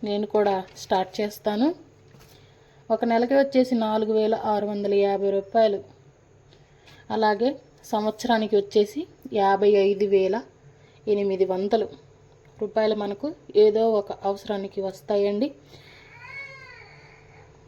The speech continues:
అది గోల్డ్‌కి కానీ, ఏదైనా అప్పుకి కానీ, ఇలా ఏదో ఒకదానికి ఉపయోగపడతాయి ఫ్రెండ్స్. ఇది చాలా ఈజీగా, ఈజీ అయిన పద్ధతి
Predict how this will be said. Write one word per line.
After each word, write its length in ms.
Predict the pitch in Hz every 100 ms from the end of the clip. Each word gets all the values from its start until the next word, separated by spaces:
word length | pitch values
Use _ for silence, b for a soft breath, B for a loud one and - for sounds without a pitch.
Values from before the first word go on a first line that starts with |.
| - - - - - - -
అది 180 | 214 214 202
గోల్డ్‌కి 400 | 233 247 254 - 247
కానీ, 240 | 240 277 311 - _ _ _ _ _ _ _ -
ఏదైనా 360 | 208 208 214 214 220
అప్పుకి 400 | 214 - 262 262 247
కానీ, 260 | 240 233 285 - - _ -
ఇలా 180 | 254 254 - 220
ఏదో 200 | 247 285 262
ఒకదానికి 440 | 226 220 226 208 - -
ఉపయోగపడతాయి 640 | 220 233 247 254 214 220 208
ఫ్రెండ్స్. 300 | - 254 269 - - _ b b b b b b b
ఇది 160 | 233 226 -
చాలా 240 | 247 233 254 233 226
ఈజీగా, 540 | 233 240 240 226 233 277 - _ _ - _ _ _ - - _
ఈజీ 380 | 220 233 262 277 277
అయిన 140 | 233 226 220
పద్ధతి 360 | 208 220 254